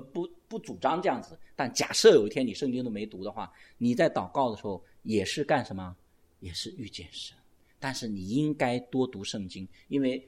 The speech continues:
如果你老是不读圣经，你就模糊，你就软弱了。阿们吧。但是一定要遇见基督，一定要晓得基督，这个时候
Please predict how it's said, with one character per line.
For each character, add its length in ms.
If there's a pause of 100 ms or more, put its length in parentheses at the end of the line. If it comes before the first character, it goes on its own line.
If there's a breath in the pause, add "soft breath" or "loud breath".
如 160
果 140
你 100
老 140
是 120
不 140
读 140
圣 220
经， 160
你 60
就 220
模 280
糊， 220
你 100
就 100
软 220
弱 220
了。 100 (160)
阿 120
们 160
吧。 160 (220 soft breath)
但 120
是 180
一 140
定 140
要 160
遇 120
见 200
基 180
督， 200 (220 loud breath)
一 120
定 220
要 100
晓 240
得 100
基 220
督， 240 (240 soft breath)
这 100
个 120
时 160
候 360